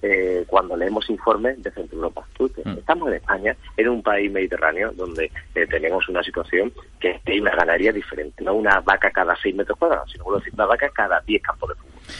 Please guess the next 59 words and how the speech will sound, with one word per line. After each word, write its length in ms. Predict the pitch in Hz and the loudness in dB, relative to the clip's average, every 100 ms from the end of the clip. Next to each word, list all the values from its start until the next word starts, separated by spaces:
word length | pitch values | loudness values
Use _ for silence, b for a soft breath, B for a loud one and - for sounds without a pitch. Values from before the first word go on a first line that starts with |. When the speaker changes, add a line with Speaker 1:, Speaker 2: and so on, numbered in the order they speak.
| B B | B B
Speaker 2:
Ahí 160 | - 101 | 0 0
está, 180 | - 82 | 2 0
una 220 | 95 90 | 4 6
gran 180 | 87 87 | 6 6
verdad 220 | 90 98 | 6 6
y 80 | 90 | 6
un 80 | |
dato 240 | 90 82 82 | 4 2 0
que 80 | 82 | 2
merece 300 | 82 78 78 | 2 2 0
la 80 | 76 | 0
pena 280 | 80 78 | 2 2
destacar. 600 | 76 76 80 76 78 78 - | 0 0 -2 2 4 2 0
Álvaro 300 | 101 113 113 | 2 4 6
Barreda, 360 | 107 104 78 | 4 4 0
presidente 360 | - 87 98 95 | -2 -2 0 0
de 20 | |
Ecovalia, 340 | 92 90 82 | 4 4 4
pues 140 | 80 87 | 0 -2
muchas 180 | 92 98 | 0 0
gracias 440 | 85 85 80 80 | 2 0 -2 -4
por 480 | - 82 82 80 78 | -6 -2 0 0 0
darnos 360 | 80 80 78 | 0 0 -2
toda 200 | - 76 | -2 -4
esta 100 | 82 | 0
información 500 | 87 - 80 107 120 120 | -2 0 0 0 0 -2
tan 160 | 80 80 | -4 2
clara 320 | 104 135 156 | 4 4 2
y 340 | - 73 78 73 B B B - | -6 -4 -4 -6 B B B -10
que 80 | - | -4
pase 220 | - - | -2 0
un 80 | 98 | 2
buen 140 | 104 | 4
verano, 260 | 110 113 80 | 6 4 2
si 160 | - | -4
puede 220 | 80 87 90 | -2 2 2
disfrutarlo, 420 | 87 85 98 110 | 2 2 2 2
que 80 | 90 | -2
seguro 300 | 87 92 90 | -2 0 0
que 80 | |
sí. 200 | 95 76 - - - - - - - - - | -2 -4 -8 -16 -20 -20 -20 -20 -20 0 6
Speaker 1:
Igualmente 600 | 156 117 113 104 107 104 | 8 8 6 4 -2 0
os 80 | 95 | -2
deseo 340 | 95 - 110 | -2 2 4
y 60 | 104 | 4
gracias 260 | 98 - 101 | 2 0 0
por 120 | 95 | 0
acercar 360 | - 90 95 | 0 0 2
al 100 | 92 | 2
sector 220 | 87 90 85 | 0 -4 0
de 60 | |
la 20 | |
producción 280 | 87 - - | 0 -2 -12
ecológica. 360 | - 76 - - | -6 -6 -4 -6
Un 100 | 80 | 2
fuerte 200 | 113 - | 4 6
abrazo 220 | 85 82 | 4 0
a 20 | |
todos. 260 | 78 73 67 | -2 -2 -2